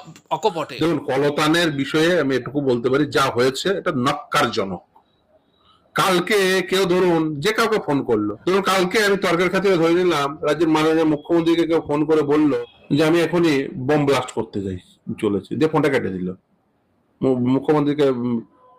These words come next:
Speaker 2: গ্রেপ্তার করবেন তো? one to one ফোন হচ্ছে প্রাইভেট কমিউনিকেশন। আচ্ছা, প্রাইভেট ডকুমেন্টটা পেলেন কি করে? ফোন কল কে দিয়েছিল?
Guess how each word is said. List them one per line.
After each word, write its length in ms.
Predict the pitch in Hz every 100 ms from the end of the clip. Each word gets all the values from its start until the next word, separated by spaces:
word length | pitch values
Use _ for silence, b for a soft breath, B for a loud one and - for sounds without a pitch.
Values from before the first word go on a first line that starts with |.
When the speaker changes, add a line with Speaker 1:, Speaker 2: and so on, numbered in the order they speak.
| - 117
Speaker 2:
গ্রেপ্তার 340 | 143 151 165
করবেন 340 | 147 110 98
তো? 160 | 87 - _ _ _ -
one 260 | 151 175 185
to 180 | 202 196
one 140 | 190
ফোন 240 | - 190
হচ্ছে 240 | 190 180 196 - _ _ _ _ _ _ _ _
প্রাইভেট 420 | - 185 196 202 -
কমিউনিকেশন। 720 | 160 139 123 110 107 107 98 -
আচ্ছা, 140 | 190
প্রাইভেট 340 | 185 190 202 180
ডকুমেন্টটা 460 | 185 196 196 190
পেলেন 300 | 196 185 196
কি 120 | 185
করে? 220 | 185 190 190
ফোন 280 | 185 180
কল 260 | 180 180 190 - _ _ -
কে 160 | 226
দিয়েছিল? 580 | 202 165 135 - 110 104